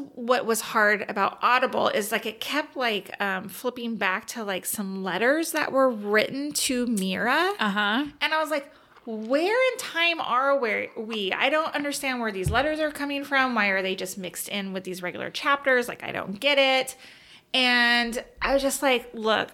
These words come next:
Speaker 1: I can't do, th-, all these people do is argue about who did what and getting home and missing chargers." And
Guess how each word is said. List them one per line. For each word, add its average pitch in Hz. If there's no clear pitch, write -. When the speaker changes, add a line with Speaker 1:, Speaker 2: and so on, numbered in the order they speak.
Speaker 1:
I 233
can't 269
do, 233
th-, -
all 262
these 262
people 240
do 190
is 202
argue 202
about 180
who 220
did 220
what 175
and 180
getting 220
home 190
and 190
missing 240
chargers." 190
And 190